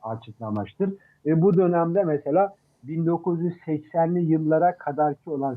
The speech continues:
süreçte, yani o dört yıllık süreçte İngiltere'deki enflasyon artışı yüzde yirmiler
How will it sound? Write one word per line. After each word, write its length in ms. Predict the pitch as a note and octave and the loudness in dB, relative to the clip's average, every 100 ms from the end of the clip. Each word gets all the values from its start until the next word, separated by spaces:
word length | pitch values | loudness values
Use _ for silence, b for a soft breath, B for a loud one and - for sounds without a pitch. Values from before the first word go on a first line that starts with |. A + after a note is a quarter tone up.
| - | -4
süreçte, 480 | D3+ B2 A#2 E3 E3+ | -2 -2 -4 -12 -6
yani 180 | C3 C#3 | -2 0
o 80 | C3 A#2+ | -2 0
dört 300 | E3+ E3 - | 0 -2 -4
yıllık 320 | B2+ A#2 A2+ | -4 -4 -6
süreçte 580 | - B2+ A#2 A#2+ F#3+ G3 b b _ - | -6 -2 -2 -2 -4 -6 b b _ -4
İngiltere'deki 1120 | D#3 E3+ F3 D3+ G#3 F3+ C#3+ B2 B2 B2+ A#2+ | 2 2 2 0 0 2 2 0 -2 -4 -2
enflasyon 800 | C#3 D#3 D3+ D3 D3 D3 G3 G3+ - | 0 0 0 -2 -2 -4 -8 -10 0
artışı 640 | C#3+ C3+ - A#2+ - G#3 G#3+ _ _ - | 0 0 -4 -14 -4 -4 -4 _ _ -10
yüzde 340 | C#3 D3 C#3 | -4 -4 0
yirmiler 800 | G3+ D3 D3 D3 C#3+ D3+ E3+ D3+ | 0 2 2 2 2 2 2 0